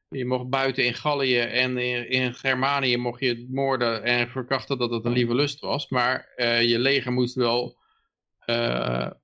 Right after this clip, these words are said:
ontwapenen als ze Italië binnenkwamen. En, eh, toen Caesar, die kwam gewoon met het leger over de Rubicon. En dat was eigenlijk zo van, oké, nu is het een burgeroorlog.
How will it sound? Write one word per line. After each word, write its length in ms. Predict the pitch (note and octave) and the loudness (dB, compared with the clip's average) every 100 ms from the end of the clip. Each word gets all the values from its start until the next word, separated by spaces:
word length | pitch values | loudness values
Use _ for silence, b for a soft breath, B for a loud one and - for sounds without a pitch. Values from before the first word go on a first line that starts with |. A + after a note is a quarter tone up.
| - | -4
ontwapenen 920 | C#3 A#2+ C3 D3 D3 B2+ A2 C#3+ D3+ | -2 0 0 0 0 0 2 2 0
als 260 | B2 B2+ B2+ | -2 -2 -2
ze 80 | - | -2
Italië 520 | B2+ C#3+ C3+ B2 A2+ | 0 2 2 2 2
binnenkwamen. 720 | G#2+ G#2+ G#2+ A2+ G#2 G#2 G#2+ _ _ _ _ _ | 0 -2 -2 0 0 -2 -8 _ _ _ _ _
En, 460 | - C3 C#3 C3+ - _ _ _ _ | -2 -2 -2 -6 -16 _ _ _ _
eh, 440 | B2 A#2+ A#2+ B2+ B2+ B2 _ _ _ _ | -4 -2 -2 -4 -6 -12 _ _ _ _
toen 200 | - D3 B2+ | 0 2 2
Caesar, 460 | E3 D#3 C3+ A#2+ | 2 2 2 0
die 100 | B2+ | -2
kwam 180 | B2+ C3 | -2 -2
gewoon 140 | B2 B2+ | 0 0
met 20 | B2 | 0
het 100 | A#2+ | 2
leger 500 | D3+ D#3 - A2+ G#2 _ _ - | 2 0 0 -4 -4 _ _ -4
over 280 | C3+ C3 B2+ | -2 0 0
de 120 | C3 | 0
Rubicon. 600 | C3 B2+ A#2+ - G#2+ C#3+ | 0 0 -2 -4 -6 -2
En 100 | A#2+ | 0
dat 140 | B2 | 0
was 160 | B2+ A#2+ | 0 -2
eigenlijk 400 | A2+ A#2 A#2 A2+ | 0 0 0 -4
zo 180 | G#2+ G#2+ | -4 -4
van, 220 | A2+ A#2 | -4 -6
oké, 180 | A#2+ A2 | 0 0
nu 260 | G#2 A#2+ | 2 0
is 80 | A#2 | 0
het 140 | A#2 | -2
een 240 | A2+ G#2+ A#2+ | -4 -6 -2
burgeroorlog. 640 | C3 B2 A2 F#2 F#2 F2+ | 0 0 -2 -2 -4 -6